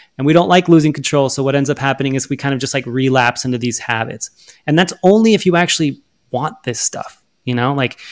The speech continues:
if, don't, don't feel like you have to, like, join the crowd to, like, you know, because everybody's getting healthy, I need to do it too. No, if, if you actually feel compelled to, you know, like, if you, if you have a vision for yourself that is healthier than where you're at right now,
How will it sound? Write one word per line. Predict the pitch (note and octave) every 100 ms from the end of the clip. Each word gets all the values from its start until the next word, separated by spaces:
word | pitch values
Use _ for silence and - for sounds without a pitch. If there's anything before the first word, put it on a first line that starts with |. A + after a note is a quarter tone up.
| -
if, | C#3 C3+ _ - B2+ -
don't, | D#3+ E3
don't | C#3 F3 F#3
feel | - F3
like | E3+ C#3+
you |
have | C#3 D3+
to, | D3
like, | C3 A#2
join | - C3+ C3
the | B2
crowd | - - E3 C#3+ B2 A2+ - - _ _ _
to, | -
like, | C3 B2+ - -
you | D3+
know, | C3+
because | C3 D3
everybody's | D3 D#3+ D3 C#3+
getting | D3+ C#3+
healthy, | D3 C#3+ D3
I | C#3
need | D3+ D#3+ D#3
to | C#3
do | C3+ C#3+
it | C#3
too. | D#3 D3 C#3+ E3
No, | G#3+ G#3
if, | C#3+ D3
if | D#3 -
you | E3
actually | F3 F3 D#3
feel | E3 D3+
compelled | C3+ C3 - C#3+ D3 C#3 -
to, | - D3 C3 B2+
you | C#3
know, | B2+
like, | A#2+ A#2+
if | -
you, | D#3+ D#3+
if | C3+
you | F3+
have |
a | D#3
vision | B2+ D3+ D3
for | -
yourself | B2+ A#2+ - A#2+ A#2
that | B2
is | B2 -
healthier | - C3 C3 A#2+
than | A2+ A2+
where | A2
you're | G#2+
at | A2+ -
right | A#2+
now, | C3 E3+ F3